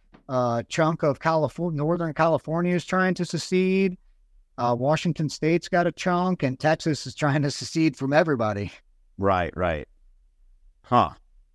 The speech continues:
Speaker 2: Man, that would be nuts. You got a ti-, you got a time scale on this thing? Like,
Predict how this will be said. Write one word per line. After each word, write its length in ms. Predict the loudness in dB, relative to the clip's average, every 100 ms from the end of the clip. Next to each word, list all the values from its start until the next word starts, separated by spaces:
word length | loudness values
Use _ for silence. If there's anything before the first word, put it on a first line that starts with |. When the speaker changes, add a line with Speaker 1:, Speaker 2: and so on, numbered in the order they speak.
| _ _ _ _ _ _ _
Speaker 2:
Man, 160 | 0 4
that 120 | 4
would 100 | 4
be 100 | -2
nuts. 520 | -2 2 2 0 -14 -18 _ _ -20 -20 -20 -20 -20 _ -20 -20 _ _ -20 -20 -20 -20 -20 _ _ -20 -20 -20 _ _ _
You 60 | 0
got 120 | 2
a 60 | 2
ti-, 320 | 0 -6 -2
you 60 | 2
got 140 | 2
a 40 | 2
time 340 | -2 -2 0
scale 300 | 0 0 0
on 160 | 2 0
this 180 | -2 -4
thing? 260 | -2 0
Like, 220 | -2 -6